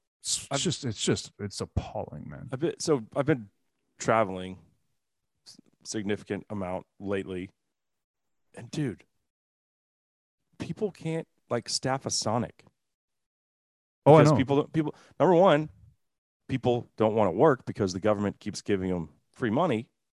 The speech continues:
Speaker 2: And number two, you're, you're cutting what, a, what is it? Thirty-eight percent of Americans haven't been vaccinated. So you're taking a third of the
Speaker 1: Hmm.
Speaker 2: workforce out of play.
Speaker 1: Forty-seven percent have not been fully vaccinated.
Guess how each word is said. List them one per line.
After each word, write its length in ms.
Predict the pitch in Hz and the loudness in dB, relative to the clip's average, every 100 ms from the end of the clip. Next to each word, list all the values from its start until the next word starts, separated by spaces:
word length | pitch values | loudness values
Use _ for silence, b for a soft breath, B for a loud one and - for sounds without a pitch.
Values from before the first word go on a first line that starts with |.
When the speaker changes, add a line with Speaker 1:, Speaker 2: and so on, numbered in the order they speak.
| _ _ _ _ _ - | _ _ _ _ _ -4
Speaker 2:
And 60 | 120 | -2
number 160 | 131 | 0
two, 440 | 123 277 262 226 214 _ _ _ _ _ _ | -2 0 0 0 -2 _ _ _ _ _ _
you're, 160 | 151 160 _ - | -4 -4 _ -4
you're 160 | 160 | -2
cutting 420 | - 165 202 160 | 2 4 6 6
what, 180 | 135 104 - | 4 2 -4
a, 120 | 107 _ - | -10 _ -2
what 180 | 120 | 2
is 140 | 120 101 | 2 0
it? 80 | - _ _ - | -8 _ _ 4
Thirty-eight 420 | 123 139 139 139 | 4 4 0 0
percent 240 | 143 135 | -2 -2
of 80 | 120 | 0
Americans 560 | 117 117 - 120 101 - - | 0 0 -2 -6 -6 -10 -8
haven't 280 | 113 113 107 | -4 -2 0
been 100 | 107 | 0
vaccinated. 560 | 113 117 120 120 123 - _ _ - | 0 0 -4 -4 -8 -14 _ _ -8
So 120 | - | -2
you're 140 | 113 | -2
taking 440 | 104 131 117 117 110 | 0 -2 0 -4 -4
a 60 | 110 | -6
third 420 | - - 113 127 | -4 4 6 6
of 100 | 117 | 4
the 100 | 107 | 4
Speaker 1:
Hmm. 140 | 92 90 | 4 4
Speaker 2:
workforce 600 | 113 - 135 147 151 - _ | 2 2 2 2 -2 -12 _
out 160 | 98 131 | 2 2
of 160 | 107 - | 2 0
play. 380 | 104 110 170 - _ _ _ _ _ _ _ _ _ | 2 2 0 -8 _ _ _ _ _ _ _ _ _
Speaker 1:
Forty-seven 640 | 143 156 127 - 160 139 - | 8 8 8 8 8 8 6
percent 340 | 107 113 107 | 4 2 2
have 140 | 101 | 2
not 180 | 104 107 | 2 2
been 140 | 101 92 | 0 -2
fully 240 | 117 101 | -2 0
vaccinated. 580 | 90 90 - 92 - | -2 -8 -10 -12 -14